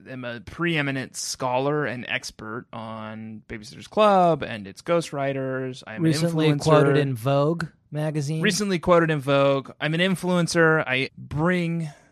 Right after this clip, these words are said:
Speaker 1: the masses to Babysitter's Club.
Speaker 2: Mm-hmm.
Speaker 1: I don't think it's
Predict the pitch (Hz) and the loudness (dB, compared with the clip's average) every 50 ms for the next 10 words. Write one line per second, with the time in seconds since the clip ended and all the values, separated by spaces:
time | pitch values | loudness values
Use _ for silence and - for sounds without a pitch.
0 | _ - 127 143 143 147 143 139 135 135 143 135 - 156 151 143 135 127 - - | _ -12 -8 -4 -4 -2 0 0 0 0 0 -2 -4 -6 -6 -6 -6 -8 -8 -8
1 | 143 135 127 127 123 120 123 127 117 - 113 110 107 107 - - - 113 113 110 | -6 -6 -6 -6 -8 -8 -8 -10 -10 -10 -12 -12 -12 -14 -16 -16 -12 -10 -8 -8
2 | 107 107 117 - _ _ _ _ - 156 139 147 185 226 226 - _ _ _ _ | -8 -10 -12 -16 _ _ _ _ -6 -4 -2 -2 -2 -4 -4 -8 _ _ _ _
3 | _ _ _ _ _ _ _ _ - 156 190 226 262 302 349 339 - 311 277 214 | _ _ _ _ _ _ _ _ 2 4 6 6 6 6 4 2 0 -2 0 0
4 | 262 202 - - - | -2 -2 -4 -6 -10